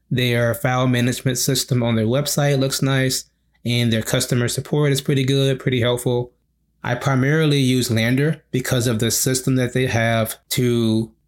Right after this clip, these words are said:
get cover licensing. I love that I can pay, I believe it's fifteen dollars, and then Lander's gonna take care of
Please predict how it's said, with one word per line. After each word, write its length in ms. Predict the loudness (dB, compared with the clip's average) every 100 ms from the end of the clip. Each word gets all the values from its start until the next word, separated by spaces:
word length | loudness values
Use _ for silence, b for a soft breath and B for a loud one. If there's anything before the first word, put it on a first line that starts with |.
| -4
get 280 | -2 -2 -2
cover 320 | 0 2 2
licensing. 680 | 2 0 0 0 2 0 -2
I 120 | -2 0
love 320 | 2 0 2
that 180 | 0 0
I 100 | 0
can 180 | 0
pay, 260 | 0 0 2
I 60 | 2
believe 340 | 2 2 2
it's 160 | 0 0
fifteen 460 | -2 0 2 2
dollars, 520 | 2 2 2 2 0 0
and 180 | 0
then 280 | 2 2 2
Lander's 420 | 2 2 2 0
gonna 220 | 0 0 0
take 280 | 0 -2
care 260 | 0 0 2
of 440 | 0 0 0 -2